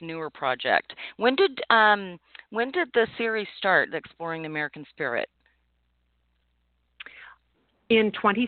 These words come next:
Speaker 2: sixteen, in February. So we just launched, um, this year, and although I started toying with this idea in late twenty fourteen and established American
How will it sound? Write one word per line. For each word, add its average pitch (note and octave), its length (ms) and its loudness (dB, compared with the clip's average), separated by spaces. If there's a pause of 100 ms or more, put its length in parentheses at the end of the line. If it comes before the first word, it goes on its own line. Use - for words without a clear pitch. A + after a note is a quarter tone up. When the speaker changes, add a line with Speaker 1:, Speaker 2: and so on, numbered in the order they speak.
Speaker 2:
sixteen, G3 600 -4
in E3+ 220 -2 (200)
February. D#3+ 640 -2 (120)
So F3+ 100 0
we E3+ 160 -4
just F3+ 320 -4 (120)
launched, D#3+ 580 -8 (440)
um, D3 540 -4 (200)
this F3+ 120 0 (100)
year, E3 340 -4 (640)
and E3+ 600 4 (640)
although A3 560 2
I F#3 120 -4 (100)
started C#4 340 -6 (180)
toying G#3+ 400 -6
with F3 140 -10
this E3+ 200 -8
idea E3+ 460 -4
in E3 120 -8
late F3 280 -4
twenty F#3+ 340 -4 (120)
fourteen D#3+ 720 0
and D#3+ 160 0
established G3 680 0 (120)
American F3 500 0